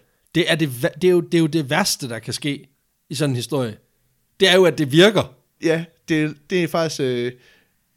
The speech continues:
Speaker 2: er faktisk det værste af det.
Speaker 1: Det er forfærdeligt.
Speaker 2: <laughs>
Speaker 1: Det er skide morsomt, men det er fandme også forfærdeligt.
Speaker 2: Ja,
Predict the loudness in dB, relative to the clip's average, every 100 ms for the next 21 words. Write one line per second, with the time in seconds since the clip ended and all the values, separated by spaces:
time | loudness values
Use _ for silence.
0 | _ -8 -6 -6 -6 -6 -6 -8 -12 -6
1 | 0 0 0 -2 0 0 -2 -4 -2 -4
2 | -6 -8 -8 -10 -14 -14 _ _ 0 2
3 | 4 4 4 4 6 4 4 -2 -4 -6
4 | -2 -2 -2 0 0 0 -2 -2 0 0
5 | -2 -8